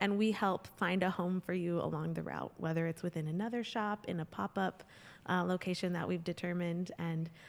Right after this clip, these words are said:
that's also a really fun way to showcase the different buildings and spaces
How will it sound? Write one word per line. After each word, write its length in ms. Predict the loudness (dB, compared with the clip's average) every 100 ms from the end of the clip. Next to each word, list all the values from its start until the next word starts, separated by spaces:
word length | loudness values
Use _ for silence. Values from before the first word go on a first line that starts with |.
| -6
that's 220 | 0 2
also 260 | 2 4 2
a 60 | 2
really 260 | 2 2
fun 340 | 0 0 2 2
way 200 | 2 0
to 80 | -2
showcase 600 | -2 -4 -2 -4 -4 -6
the 80 | -4
different 360 | -2 -2 -4
buildings 540 | -4 -4 -2 0 0 0
and 160 | -4
spaces 720 | -4 -4 -2 -2 -2 -4 -6